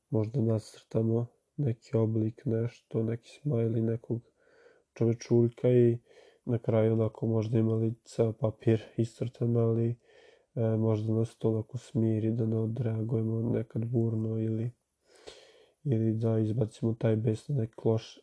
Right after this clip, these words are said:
loši način. Mislim da taj bes može da se iz-,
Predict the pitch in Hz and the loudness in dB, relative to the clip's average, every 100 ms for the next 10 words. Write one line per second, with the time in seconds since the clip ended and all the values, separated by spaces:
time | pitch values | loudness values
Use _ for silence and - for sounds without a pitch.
0 | - 113 110 - 113 110 113 - 117 123 | -2 0 0 -2 -4 -2 -4 -2 0 0
1 | - _ _ _ _ _ _ _ _ 117 | -6 _ _ _ _ _ _ _ _ -4
2 | 117 123 107 110 107 107 - 110 107 110 | -2 0 0 2 2 0 -2 0 2 0
3 | - 110 107 117 - 117 107 | 0 -2 0 -4 -6 -4 -4